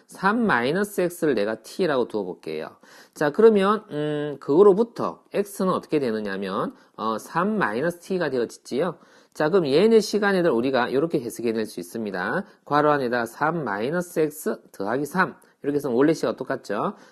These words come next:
두 번째 X 대신에 삼 마이너스 T 이렇게 쓰면 원래 식과 똑같죠. 자, 이래 놓고 요만큼을 조금 전에 T라고 쓰기로 했었기 때문에 T 써주고 플러스 삼 이렇게 써주고요. 자, 그리고, 어, 오른쪽에는요. 삼 마이너스 T 그대로, 아,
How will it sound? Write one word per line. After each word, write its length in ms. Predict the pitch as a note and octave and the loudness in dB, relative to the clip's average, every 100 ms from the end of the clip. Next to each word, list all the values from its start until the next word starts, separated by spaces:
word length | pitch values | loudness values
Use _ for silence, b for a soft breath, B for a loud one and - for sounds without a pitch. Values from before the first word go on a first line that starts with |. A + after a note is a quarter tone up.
| _ | _
두 160 | - C#3 | -2 2
번째 320 | F#3+ G3+ F#3 | 2 2 -2
X 200 | G#3 F3 | -2 0
대신에 340 | C3+ B2 E3 | 0 0 -4
삼 360 | D3+ - D#3 D#3+ | -4 -4 -4 -2
마이너스 340 | A2 A#2 B2+ | -4 -4 -6
T 160 | - F#3 | -4 -6
이렇게 280 | - B2+ B2+ | -4 -6 -6
쓰면 220 | - B2 | -4 -2
원래 180 | A2 G#2+ | 0 0
식과 240 | A2+ A2 | -2 -6
똑같죠. 640 | A#2+ C3+ - F#2+ G#2+ F#3 B B B - | -6 -6 -6 -6 -4 -4 B B B -4
자, 120 | D#3 | 2
이래 200 | F3 A3 | 8 8
놓고 480 | B3 B3 G2+ E2 B B - | 8 0 -6 -8 B B -2
요만큼을 560 | B2+ F3 A#3 A#3 G3+ G3 | 2 4 2 2 0 2
조금 240 | D#3+ D#3+ | 0 0
전에 160 | F3+ E3 | 0 -2
T라고 440 | - A#3+ G#3+ F3 | 0 2 4 4
쓰기로 300 | E3+ E3+ D#3 | 2 2 2
했었기 640 | F#3+ D3+ A2+ F#2 F2 - | 0 -4 -6 -6 -8 -8
때문에 580 | - C3 C3 F#2+ D3 - | -4 -4 -4 -4 -4 -6
T 220 | - - D3 | -8 -6 -4
써주고 500 | A2+ G#2 B2 F3+ G3+ | -4 -4 -2 -2 -2
플러스 380 | - G#2+ F2 | -4 -6 -6
삼 220 | - A#2 F#2 | -6 -10 -10
이렇게 200 | A#2 A2 | -12 -10
써주고요. 540 | G2+ E2+ F#2 F#2+ D#3+ A3+ B B | -10 -8 -6 -4 -4 -6 B B
자, 160 | - C3 | -6 -4
그리고, 300 | E3+ E3 G#3 | 0 4 4
어, 280 | - A#2 - | 2 -2 0
오른쪽에는요. 800 | D#3+ F3 - A2 G2 F#2 C3 F3+ b b | 2 0 0 -4 -4 -6 -6 -6 b b
삼 360 | - - F3+ F#3+ | -12 -4 -2 0
마이너스 280 | C#3 A2+ | -2 -4
T 60 | - | -8
그대로, 360 | - G#2 A#2 A#2 | -8 -2 -2 -4
아, 100 | G#2 | -12